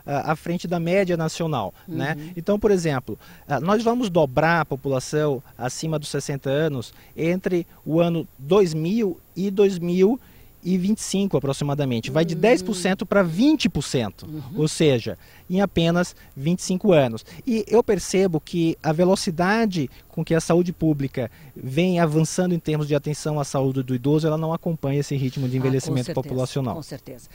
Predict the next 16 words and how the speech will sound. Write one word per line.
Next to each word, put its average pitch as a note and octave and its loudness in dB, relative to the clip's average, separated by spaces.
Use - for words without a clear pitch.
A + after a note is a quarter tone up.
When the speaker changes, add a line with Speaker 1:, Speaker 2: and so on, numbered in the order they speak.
Speaker 2:
Porque E3+ 0
a F#3 8
gente E3 -4
já F3 0
sabe D3 0
pelas D3+ -2
estatísticas G3+ -6
que G#3 -4
está G3+ 2
se G#3+ -4
nascendo G3+ 2
menos A#3 2
e C#4 -2
se - 0
morrendo A#3 4
menos. B2+ -6